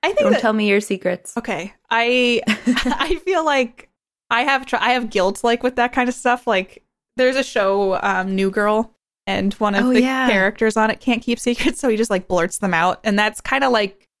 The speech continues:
Speaker 1: for me, I feel like I don't like secrets 'cause I don't, I feel like I'm holding something in that I shouldn't.
Speaker 2: Yeah, that's totally fair.
Speaker 1: I won't tell people secrets, though. I just kind of go, "Oh my God, why did you tell me that?" <laughs>
Speaker 2: <laughs> Yeah.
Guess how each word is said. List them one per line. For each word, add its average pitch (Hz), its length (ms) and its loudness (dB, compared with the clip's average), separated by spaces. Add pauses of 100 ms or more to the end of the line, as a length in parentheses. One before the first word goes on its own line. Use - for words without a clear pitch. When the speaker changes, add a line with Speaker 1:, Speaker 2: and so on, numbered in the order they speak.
(140)
Speaker 1:
for 254 140 2
me, 226 340 2
I 208 160 0
feel 220 220 0
like 190 180 0
I 185 120 2
don't 180 200 0
like 170 240 -2
secrets 240 480 0
'cause 196 240 -2
I 185 80 2
don't, 190 260 -2 (380)
I 214 100 -2
feel 262 140 0
like 247 100 0
I'm 196 100 -2
holding 185 400 -2
something 175 420 -8
in - 140 -6
that 98 120 -6
I - 60 -8
shouldn't. 214 460 -4 (280)
Speaker 2:
Yeah, 165 720 2 (320)
that's 185 260 -2
totally 202 540 0
fair. 269 720 -2
Speaker 1:
I 208 120 2
won't 226 280 2
tell 180 160 0
people - 320 -6
secrets, - 500 -8
though. - 180 -4
I 190 160 0
just 202 260 -4
kind 226 220 -2
of 214 140 -6
go, 202 180 0
"Oh 220 100 0
my 208 140 -2
God, 190 480 0
why 202 240 0
did 208 160 -4
you 220 60 -2
tell 220 220 0
me 190 140 -4
that?" 185 300 -2 (540)
<laughs> - 0 -
Speaker 2:
<laughs> 320 1040 4
Yeah. 202 180 0